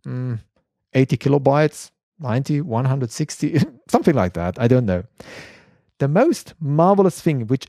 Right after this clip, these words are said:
everybody knows who is involved into P D P is the startup procedure. I will finalize this episode to explain how this, uh, machine was started up.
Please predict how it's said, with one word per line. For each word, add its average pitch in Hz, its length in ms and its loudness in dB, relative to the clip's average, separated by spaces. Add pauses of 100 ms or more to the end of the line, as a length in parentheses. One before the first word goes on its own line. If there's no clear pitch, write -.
everybody 185 560 2
knows 156 420 4
who - 120 -2
is 131 180 -4
involved 143 500 2
into 151 220 -2
P - 200 -4
D 143 100 0
P 107 440 -4 (200)
is 139 240 0
the 127 120 0
startup 143 800 0
procedure. 104 580 -8 (300)
I 143 100 2
will 180 240 2 (300)
finalize 160 640 2
this 113 220 -2
episode 127 520 -2
to - 160 -4
explain 165 640 0
how 156 400 -2 (280)
this, 139 420 -2 (1080)
uh, 135 180 -2
machine 180 580 2
was 135 180 2
started - 460 0
up. - 200 -14